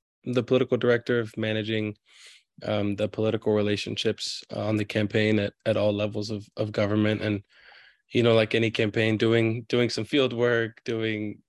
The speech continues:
like, you know, working with the comms team. Um, you know, every, every event that we do is a, a little bit of political, a little bit of field, a little bit of comms and digital. Uh, but it's been great, man. It's a, it's a wonderful campaign to work on with a lot of really great people,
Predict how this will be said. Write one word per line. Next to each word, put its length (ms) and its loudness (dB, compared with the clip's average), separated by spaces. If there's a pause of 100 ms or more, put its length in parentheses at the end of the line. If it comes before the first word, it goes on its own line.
like, 200 -2
you 60 0
know, 100 2
working 300 2
with 120 -4
the 80 -2
comms 420 0
team. 480 0 (340)
Um, 360 -2
you 100 -4
know, 140 -4
every, 480 -2
every 240 2
event 300 0
that 100 -2
we 120 -2
do 240 -2
is 140 -4
a, 240 -4
a 100 -4
little 260 2
bit 200 2
of 180 -4 (460)
political, 420 4
a 40 4
little 100 2
bit 140 -4
of 60 -4
field, 340 0
a 40 -4
little 160 0
bit 120 -6
of 80 -14
comms 340 -2
and 100 -4
digital. 480 -4 (540)
Uh, 220 -4
but 180 2
it's 140 2
been 200 4
great, 240 4
man. 200 0
It's 160 -4
a, 160 2
it's 160 -4
a 40 0
wonderful 380 -2
campaign 400 -2
to 80 0
work 260 -4
on 220 2
with 160 -6
a 40 -6
lot 180 -4
of 80 -2
really 200 -4
great 360 -4
people, 480 -2